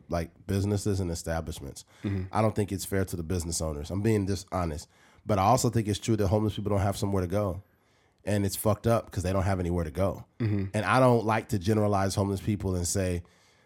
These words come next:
Speaker 1: that, "Hey, they did it to themselves." You know, people have mental health issues. They
Speaker 2: Mm-hmm.
Speaker 1: have depression issues,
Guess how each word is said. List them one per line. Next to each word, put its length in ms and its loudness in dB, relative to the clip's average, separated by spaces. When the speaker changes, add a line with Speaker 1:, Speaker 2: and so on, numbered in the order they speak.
Speaker 1:
that, 300 -2
"Hey, 380 0
they 180 -2
did 200 2
it 80 0
to 80 2
themselves." 720 2
You 60 2
know, 160 0
people 280 2
have 180 4
mental 280 0
health 260 4
issues. 500 4
They 100 2
Speaker 2:
Mm-hmm. 100 2
Speaker 1:
have 260 0
depression 500 4
issues, 720 4